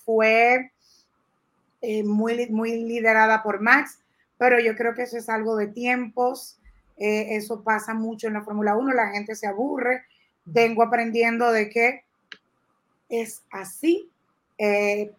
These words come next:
y además de que cada vez sentimos, esto es como, a ver, los que saben de pelota, esto es como cuando vemos el torneo de pelota invernal, que siempre decimos, siempre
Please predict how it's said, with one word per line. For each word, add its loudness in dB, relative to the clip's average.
y 4
además 6
de -2
que 2
cada 6
vez -2
sentimos, -6
esto -6
es -10
como, 2
a 2
ver, 0
los -4
que -6
saben 0
de -2
pelota, -2
esto 2
es 2
como -6
cuando -2
vemos -2
el -4
torneo 0
de 0
pelota -4
invernal, 0
que 2
siempre -2
decimos, -4
siempre 0